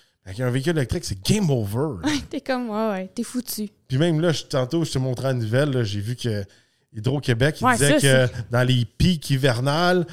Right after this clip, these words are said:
Speaker 1: puis dans, dans, quand il y a des pannes, ils vont demi-, demander aux gens avec des véhicules électriques de, de, de, de comme tourner la switch pour renvoyer le courant,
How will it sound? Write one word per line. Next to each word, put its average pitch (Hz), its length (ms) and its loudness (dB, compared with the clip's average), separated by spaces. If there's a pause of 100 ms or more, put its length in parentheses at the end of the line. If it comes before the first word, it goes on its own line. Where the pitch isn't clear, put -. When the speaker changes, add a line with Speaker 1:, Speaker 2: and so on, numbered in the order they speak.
(300)
Speaker 1:
puis - 140 -14
dans, 120 640 0
dans, 110 560 -6 (160)
quand 131 180 2
il - 40 0
y 135 40 2
a - 20 4
des 123 180 2
pannes, 156 420 2 (300)
ils 120 80 -8
vont 131 140 4
demi-, 131 340 2
demander 131 420 0
aux 143 120 4
gens 147 160 2
avec 160 120 0
des 127 80 0
véhicules 131 300 -2
électriques 139 400 0
de, 120 160 0 (420)
de, 113 260 2
de, 95 460 -6
de 107 120 -10 (120)
comme 135 200 0
tourner 151 380 4
la 143 160 0
switch 160 460 2
pour 123 300 2
renvoyer 139 500 2
le 165 60 -2
courant, 139 600 0